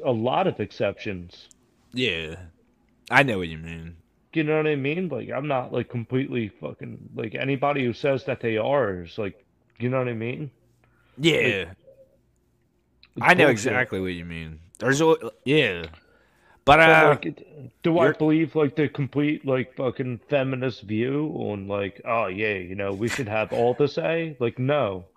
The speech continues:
Speaker 1: I believe that we should have also a say.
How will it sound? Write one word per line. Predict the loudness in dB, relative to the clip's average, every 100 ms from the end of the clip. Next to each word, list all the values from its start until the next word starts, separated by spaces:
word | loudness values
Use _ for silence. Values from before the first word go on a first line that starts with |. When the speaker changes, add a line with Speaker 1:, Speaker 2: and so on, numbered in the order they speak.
| _ _
Speaker 1:
I | -4 -2
believe | 2 0 0
that | -4 -2
we | -4
should | -2 -4 -2
have | -2 -2 -4 -8 -20 _ _ _ _
also | -2 0 0 0 0 -2 -10
a |
say. | -8 -6 -6